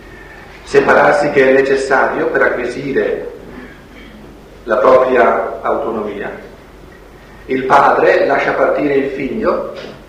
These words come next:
il padre cosmico lascia <clears throat> uscire l'umanità dal paradiso, perché sa, questo padre, che ha in mano le sorti dell'evoluzione, quindi ne conosce la legge intrinseca, sa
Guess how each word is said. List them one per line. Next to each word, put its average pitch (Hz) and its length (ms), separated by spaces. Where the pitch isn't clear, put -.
il 135 160
padre 139 360
cosmico 139 800
lascia - 680
<clears throat> - 560
uscire 151 480
l'umanità 123 580
dal - 220
paradiso, 104 760
perché 135 300
sa, 135 480
questo 131 260
padre, 131 720
che 117 640
ha - 140
in 135 200
mano 123 600
le 110 120
sorti 139 420
dell'evoluzione, 110 760
quindi 131 280
ne 123 100
conosce 117 920
la 113 120
legge 131 320
intrinseca, 135 760
sa - 420